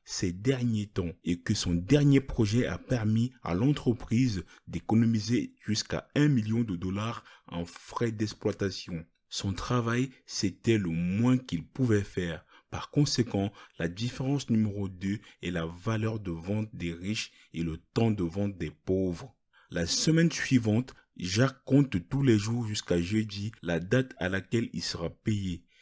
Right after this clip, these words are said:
Dès que son patron lui remet son chèque hebdomadaire, il se précipite à la banque et commence à envoyer des paiements à tous ses créanciers. Il envoie à son propriétaire, à sa compagnie d'électricité, bien sûr,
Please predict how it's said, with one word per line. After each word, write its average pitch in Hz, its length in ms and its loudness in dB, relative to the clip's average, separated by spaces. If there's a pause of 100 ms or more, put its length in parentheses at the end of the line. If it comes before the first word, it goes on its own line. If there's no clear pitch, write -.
(260)
Dès 117 240 6
que 151 100 0
son 131 200 2
patron 123 340 0
lui 95 160 0
remet 127 300 0
son 120 180 -2
chèque - 320 -8
hebdomadaire, 98 880 -4
il 87 160 -6
se - 140 -4
précipite - 640 -4
à - 80 0
la 101 100 -4
banque 98 380 -4 (160)
et 85 160 -2
commence 110 540 2
à 82 260 -2
envoyer 120 460 2
des 87 160 -2
paiements 120 720 0
à 180 100 -4
tous - 220 -8
ses - 220 -8
créanciers. 107 840 -4 (220)
Il 104 260 0
envoie 131 480 4
à 104 80 -2
son 87 220 -4
propriétaire, 123 920 0 (100)
à 101 80 -6
sa 90 140 -6
compagnie 135 560 2
d'électricité, 107 920 -2 (120)
bien 101 240 2
sûr, 104 340 0